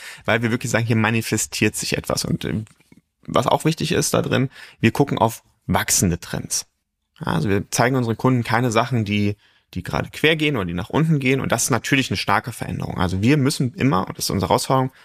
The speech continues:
Sachen zeigen, die A, nicht offensichtlich sind. Ich sage immer, was in der Tagesschau oder im Spiegel steht,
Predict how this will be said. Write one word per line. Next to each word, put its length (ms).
Sachen 320
zeigen, 280
die 160
A, 180
nicht 200
offensichtlich 640
sind. 220
Ich 80
sage 180
immer, 120
was 160
in 100
der 140
Tagesschau 500
oder 140
im 100
Spiegel 320
steht, 240